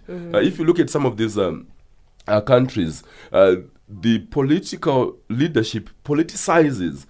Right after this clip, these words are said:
Speaker 2: policing
Speaker 1: Mm.
Speaker 2: to an extent that political po-, police leaders will not touch, you know, the political heavyweights,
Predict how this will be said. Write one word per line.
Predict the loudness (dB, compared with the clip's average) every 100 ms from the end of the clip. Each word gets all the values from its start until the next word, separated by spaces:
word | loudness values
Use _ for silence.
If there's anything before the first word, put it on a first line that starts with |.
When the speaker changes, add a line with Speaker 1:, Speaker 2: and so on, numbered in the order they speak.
| -20 _
Speaker 2:
policing | 2 4 4 0 -2 -6 -14
Speaker 1:
Mm. | -12 -2
Speaker 2:
to | 0
an | 2
extent | -2 -4 -4 -4
that | -6 -8 -6
political | -4 -2 -2 -2 -4 -6
po-, | -6
police | -2 0 0 -2
leaders | -2 0 -2 -2 -14 -18 -8 6
will | 6 8
not | 4 2
touch, | 0 0 0 -10 -6
you | 2
know, | 2
the | 2
political | 0 2 2 2 0
heavyweights, | 2 2 2 0 -10